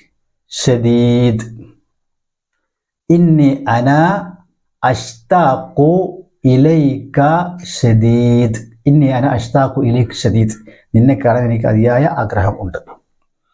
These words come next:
ഓക്കെ, "നീ നിന്റെ ആരോഗ്യം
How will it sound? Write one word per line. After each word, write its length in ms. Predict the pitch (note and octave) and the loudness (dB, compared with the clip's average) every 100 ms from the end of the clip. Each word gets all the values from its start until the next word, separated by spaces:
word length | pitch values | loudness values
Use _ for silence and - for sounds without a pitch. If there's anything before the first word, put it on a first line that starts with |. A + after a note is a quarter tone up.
| _ _ _ _ _ _ - | _ _ _ _ _ _ -4
ഓക്കെ, 260 | A2 - - - - - - _ _ _ _ _ _ _ _ _ _ _ _ _ _ _ _ - | -4 -4 -8 -12 -20 -20 -20 _ _ _ _ _ _ _ _ _ _ _ _ _ _ _ _ -2
"നീ 180 | C3+ F#3+ | 2 2
നിന്റെ 320 | G3+ F3 E3+ - C3 | 2 2 2 2 2
ആരോഗ്യം 600 | C#3+ E3 E3+ E3+ E3+ | 4 4 4 2 2